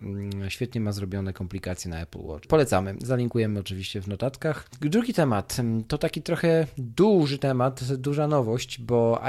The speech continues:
iTunes i AirPlay drugiej odsłonie trafiają na telewizory Samsunga. Tuż przed rozpoczęciem targów ces w Las Vegas, mm, dowiedzieliśmy się, że Samsung dopuści na swoją platformę Tizen,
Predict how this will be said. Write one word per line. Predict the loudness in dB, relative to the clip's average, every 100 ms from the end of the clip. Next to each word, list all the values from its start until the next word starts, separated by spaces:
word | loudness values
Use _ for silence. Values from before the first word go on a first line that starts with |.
| 0
iTunes | 0 0 -2 -4
i | -4 -2 0 -2 -2 -2 -2 -4 -6 -6 -4
AirPlay | -2 0 -2
drugiej | -2 -2 0 0
odsłonie | 0 0 2 0 -4 -16 -10
trafiają | -2 2 4 4 4
na | 2 0 0 0 -2
telewizory | 0 2 2 2
Samsunga. | 2 0 0 0 0 -4 _ _ 4
Tuż | 6
przed | 6 6
rozpoczęciem | 6 4 0 0 0
targów | 2 2 0 -4
ces | 2 6 6 4 -6
w | 0
Las | 4 6
Vegas, | 6 6 6 2 -2 -6
mm, | -2 0 -2
dowiedzieliśmy | -2 0 0 0 -2 -2
się, | -2 0 2 2 0
że | 0 2 2 0
Samsung | 2 0 0 -2 -2 -4 -12 _
dopuści | 0 2 2 -2 2 4 4 2 0
na | 0
swoją | 0 0 2
platformę | 0 -2 0 0 0
Tizen, | 2 2 2 0